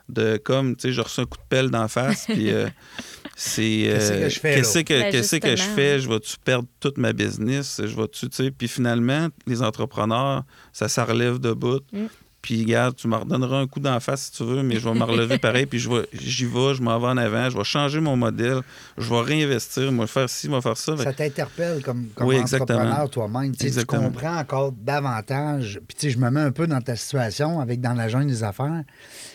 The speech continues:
Speaker 2: Ben, moi, j'ai eu treize entreprises. Fait que c'est sûr que les gens, quand ils viennent me jaser de business, puis, tu sais, on se casse la gueule, on se relève, on,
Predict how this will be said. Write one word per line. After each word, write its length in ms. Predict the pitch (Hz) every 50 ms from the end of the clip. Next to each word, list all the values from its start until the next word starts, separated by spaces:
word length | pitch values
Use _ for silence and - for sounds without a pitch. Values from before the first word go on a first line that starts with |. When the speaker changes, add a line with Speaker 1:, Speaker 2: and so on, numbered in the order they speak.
| - - _ -
Speaker 2:
Ben, 120 | 113 107
moi, 160 | 117 147 165
j'ai 160 | 143 120 120 127
eu 80 | 139
treize 280 | 131 - 131 139 131 131
entreprises. 580 | 123 117 - 120 110 101 131 151 175 165 131
Fait 120 | 117 135 117
que 60 | -
c'est 160 | - 135 127
sûr 240 | 120 - 180 196 202
que 100 | - 156
les 240 | 127 127 127 127 123
gens, 200 | 135 165 185 185
quand 80 | 170 143
ils 80 | 127
viennent 180 | 117 123 131 139
me 140 | 135 123 117
jaser 380 | 110 117 113 110 104 117 151
de 40 | 147
business, 640 | 131 123 117 107 95 92 104 117 135 151 156 143 -
puis, 140 | - 120 110
tu 60 | -
sais, 60 | - 156
on 100 | 143 120
se 80 | - -
casse 300 | - 117 113 104 - 123
la 120 | 110 104
gueule, 280 | 98 110 123 131 131 117
on 80 | 104
se 120 | - - 113
relève, 520 | 95 98 104 107 127 135 135 131 123 113
on, 80 | 107